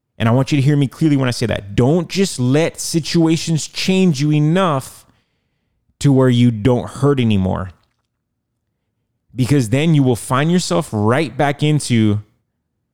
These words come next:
that situation where force is coming and it's gonna be the teacher that you need.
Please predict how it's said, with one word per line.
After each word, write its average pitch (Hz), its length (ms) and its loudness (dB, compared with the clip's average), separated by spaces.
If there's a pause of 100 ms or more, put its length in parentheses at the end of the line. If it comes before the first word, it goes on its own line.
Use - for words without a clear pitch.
(180)
that 117 220 -2
situation 120 720 0
where 110 180 2
force 127 540 0
is 117 100 -2
coming 113 480 0
and 107 120 -2
it's 110 140 -2
gonna 110 180 0
be 107 100 0
the 101 140 -2
teacher 110 380 -4
that 95 100 -2
you 90 160 -4
need. 101 360 -6